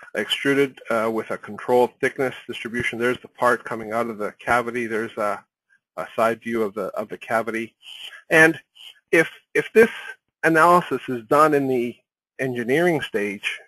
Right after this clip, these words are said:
early enough, uh, you might be able to change the design of the part to, um, uh, avoid potential trouble areas, like ma-, maybe even you might get a web, or you might even get a full blowout if the,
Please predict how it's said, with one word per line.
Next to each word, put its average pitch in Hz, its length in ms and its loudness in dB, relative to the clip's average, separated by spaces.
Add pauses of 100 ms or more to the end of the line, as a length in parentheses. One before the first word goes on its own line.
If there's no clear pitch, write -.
(100)
early 135 500 2
enough, 104 280 -2 (600)
uh, 151 80 2
you 160 180 2
might 202 200 4
be 175 100 6
able 160 200 4
to 143 140 -6
change 165 520 2
the 139 100 -2
design 127 480 2
of 113 100 0
the 107 80 -6
part 156 520 4 (540)
to, 127 500 2
um, 117 420 0 (380)
uh, 110 500 -8 (460)
avoid 135 520 4 (420)
potential 131 440 -4
trouble 123 420 0
areas, 107 460 -2
like 98 220 -8
ma-, 101 60 -10 (160)
maybe 113 300 -6
even 113 160 -6
you 113 80 -6
might 117 140 -4
get 110 120 -2
a 107 40 0
web, 110 460 2 (500)
or 110 100 2
you 110 80 0
might 127 140 2
even 120 220 -4
get 120 120 2
a 110 60 2
full 123 240 0
blowout 123 420 6
if 98 140 -8
the, 110 80 -12